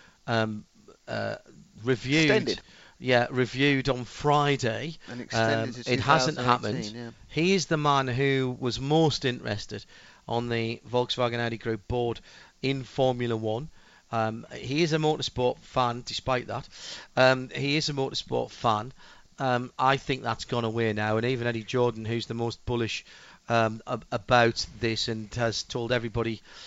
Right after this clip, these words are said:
Speaker 1: um, who wanted to listen that it's definitely happening and the, pretty much the papers had already been signed. He's backpedaling,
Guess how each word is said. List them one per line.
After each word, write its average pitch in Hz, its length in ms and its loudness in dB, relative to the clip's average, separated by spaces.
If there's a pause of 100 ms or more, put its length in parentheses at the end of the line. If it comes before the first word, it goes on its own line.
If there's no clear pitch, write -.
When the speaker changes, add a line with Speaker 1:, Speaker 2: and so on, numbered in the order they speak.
(260)
Speaker 1:
um, 110 400 0
who 120 240 -4 (240)
wanted 120 320 -4
to - 100 -6
listen 117 280 -4
that 107 100 -6
it's 110 140 -10
definitely 123 320 -8
happening 110 380 -6
and 104 100 -12
the, 107 160 -6 (480)
pretty 127 160 -8
much 113 180 -6
the 120 80 -8
papers 120 360 -2
had 117 100 -4
already 113 260 -2
been 110 220 -6
signed. 113 360 0
He's 120 220 -4
backpedaling, 113 600 -4